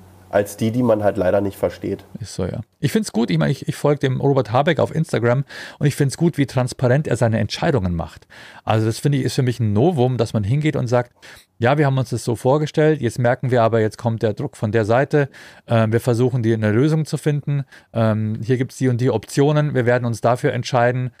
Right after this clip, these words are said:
Speaker 2: Äh, da muss man jetzt für so und so lange vielleicht, also ich find's gut, es ist transparent, es ist nachvollziehbar, es wird erklärt. Das hat's früher nicht so gegeben, ne? Die saßen im Elfenbeinturm und haben da mit ruhiger Hand, äh,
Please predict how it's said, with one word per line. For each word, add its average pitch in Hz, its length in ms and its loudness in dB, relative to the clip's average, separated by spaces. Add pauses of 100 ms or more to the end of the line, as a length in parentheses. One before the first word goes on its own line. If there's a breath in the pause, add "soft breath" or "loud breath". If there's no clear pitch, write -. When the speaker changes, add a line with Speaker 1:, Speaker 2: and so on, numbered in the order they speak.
(260 loud breath)
Speaker 2:
Äh, 113 220 0 (260)
da 120 120 2
muss 135 220 0
man 127 140 2
jetzt 120 400 0
für 117 240 2
so 120 140 2
und 131 100 0
so 123 100 0
lange 135 280 2
vielleicht, 135 360 0
also 147 140 4
ich 139 140 -4
find's 202 220 0
gut, 214 260 -2
es 120 120 -2
ist 143 140 -4
transparent, 139 580 0
es 123 140 -4
ist 135 160 -2
nachvollziehbar, 147 640 0
es - 120 -6
wird 131 120 0
erklärt. - 440 0 (460 loud breath)
Das - 100 -8
hat's - 160 -6
früher 120 220 2
nicht 156 160 0
so 208 160 0
gegeben, 98 560 -2
ne? 120 160 -4
Die 147 100 -2
saßen 110 320 0
im 104 80 4
Elfenbeinturm 139 800 0
und 139 120 0
haben 143 120 0
da 143 80 2
mit 123 160 0
ruhiger 123 320 2
Hand, 127 340 -4
äh, 135 360 2